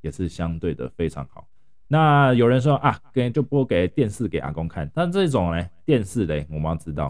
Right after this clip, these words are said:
或者收音机，这种属于单向式的这个互动，意思是说阿公阿嬷只有吸收，他并不能做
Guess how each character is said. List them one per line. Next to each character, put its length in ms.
或 100
者 100
收 240
音 60
机， 140
这 120
种 120
属 160
于 80
单 300
向 280
式 280
的 160
这 160
个 120
互 220
动， 260
意 100
思 80
是 60
说 260
阿 140
公 280
阿 120
嬷 240
只 200
有 120
吸 380
收， 340
他 120
并 180
不 180
能 220
做 340